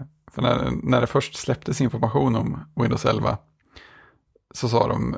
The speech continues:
eh, rätt upp och ner på i sin releaseinformation att det stödde åttonde generationens, eh, Intel, eh, Core-processorer.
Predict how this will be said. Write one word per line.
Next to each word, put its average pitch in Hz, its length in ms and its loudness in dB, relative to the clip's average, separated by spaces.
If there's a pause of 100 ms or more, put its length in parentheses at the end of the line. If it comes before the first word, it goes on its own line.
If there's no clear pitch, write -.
eh, - 60 -10
rätt - 480 -4
upp - 120 -8
och 117 60 0
ner 120 260 2 (540)
på - 240 2
i - 40 2
sin 113 280 0
releaseinformation 113 760 0
att 104 100 -4
det 117 60 -10
stödde 110 580 -2 (1040)
åttonde 117 560 0
generationens, 113 1040 0
eh, - 680 -8
Intel, - 640 -2
eh, 117 60 -2 (1300)
Core-processorer. 117 1040 0